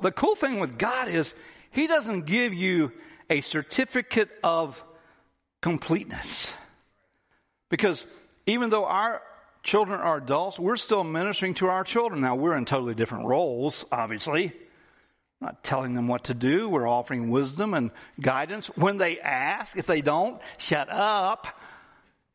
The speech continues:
If they wanted it, they'd come to you, and there may be a reason why they're not coming to you. They've got a history with you.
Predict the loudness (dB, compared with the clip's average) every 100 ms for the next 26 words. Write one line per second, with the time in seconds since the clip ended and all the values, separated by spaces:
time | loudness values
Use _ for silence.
0 | _ _ _ _ _ _ _ _ _ _
1 | -8 -2 0 2 0 2 2 2 0 0
2 | 0 0 -2 0 2 2 2 2 0 2
3 | 2 2 2 2 2 2 2 0 0 0
4 | -2 -2 -4 -2 0 0 0 -2 -8 -20
5 | -20 -20 _ _ _ _ _ _ _ _
6 | _ _ _ _ _ _ _ -2 0 0
7 | 2 0 0 0 0 0 -2